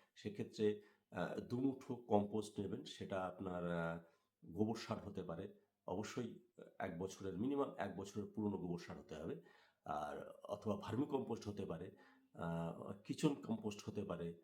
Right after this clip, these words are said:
পাতা পচা সার হতে পারে, যে কোনো একটা জৈব সার দু মুঠো নেব আমরা। আর এক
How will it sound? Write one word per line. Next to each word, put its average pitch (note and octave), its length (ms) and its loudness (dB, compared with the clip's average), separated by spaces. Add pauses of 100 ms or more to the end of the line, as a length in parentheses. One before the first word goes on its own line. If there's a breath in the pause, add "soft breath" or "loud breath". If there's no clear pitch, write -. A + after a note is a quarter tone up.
(260)
পাতা G2+ 220 6
পচা C#3 240 4
সার G2+ 240 -2
হতে G2 180 -2
পারে, B2 140 0
যে F3 140 6
কোনো A2+ 180 0
একটা E2+ 220 -6
জৈব F2 280 -2
সার - 180 -12 (460 soft breath)
দু A#2+ 140 4
মুঠো A#2 260 6
নেব E2+ 200 0
আমরা। E2+ 320 -6 (360 soft breath)
আর D#2+ 140 0 (160)
এক - 260 4